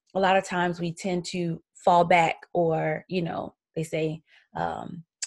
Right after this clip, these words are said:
I slid back or backslid and things like that. And the reason that it was so easy, well, I, I hate to say easy, but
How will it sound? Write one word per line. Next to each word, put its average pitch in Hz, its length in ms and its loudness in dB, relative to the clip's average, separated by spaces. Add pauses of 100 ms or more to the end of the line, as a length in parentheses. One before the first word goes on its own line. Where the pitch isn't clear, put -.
I 160 380 -2 (160)
slid 180 480 2
back 160 340 0
or 156 220 -4
backslid 160 720 2
and 165 80 -4
things 170 220 0
like 160 220 -4
that. 180 220 2 (460)
And 190 460 4 (760)
the 202 140 6
reason 233 340 6
that 190 140 6
it - 100 2
was 185 160 0
so 185 360 4 (220)
easy, 196 640 2
well, 180 460 4
I, 180 160 4 (100)
I 180 60 0
hate 196 180 6
to 175 80 0
say 175 140 4
easy, 160 360 2
but 156 220 8